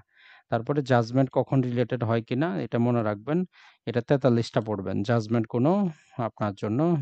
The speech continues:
রিলেভেন্ট না। ব্যতিক্রম তিনটা কত? চল্লিশ, একচল্লিশ, বিয়াল্লিশ।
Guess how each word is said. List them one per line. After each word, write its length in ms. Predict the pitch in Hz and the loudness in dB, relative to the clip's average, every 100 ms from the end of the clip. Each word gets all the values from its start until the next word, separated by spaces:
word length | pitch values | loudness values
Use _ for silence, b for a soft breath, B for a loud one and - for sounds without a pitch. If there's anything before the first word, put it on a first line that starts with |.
| 131 | -2
রিলেভেন্ট 480 | 113 104 101 117 113 | -2 -2 -2 -4 -2
না। 260 | 98 95 92 | -2 -4 -6
ব্যতিক্রম 460 | 107 117 117 - 120 | -4 -4 -6 -4 -2
তিনটা 380 | 120 120 151 160 | 0 0 0 -2
কত? 160 | 135 123 | -4 -8
চল্লিশ, 540 | 113 120 113 131 156 | -4 -4 -2 -2 -2
একচল্লিশ, 460 | 135 - 113 113 123 | -4 -4 -4 -2 -4
বিয়াল্লিশ। 460 | 113 104 95 98 | -2 -2 -2 -6